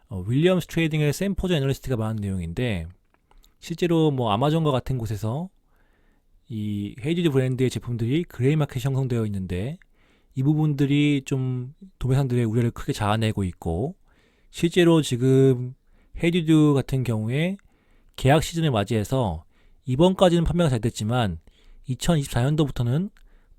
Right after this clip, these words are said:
도매상, 소매상 모두 매입을 많이 줄일 것이다.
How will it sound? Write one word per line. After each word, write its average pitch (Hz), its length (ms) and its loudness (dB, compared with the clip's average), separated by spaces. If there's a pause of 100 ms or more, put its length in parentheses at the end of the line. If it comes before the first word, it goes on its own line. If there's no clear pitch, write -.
도매상, 139 400 2
소매상 143 380 2
모두 131 420 0 (420)
매입을 127 360 4
많이 120 180 0
줄일 147 240 0
것이다. 92 680 0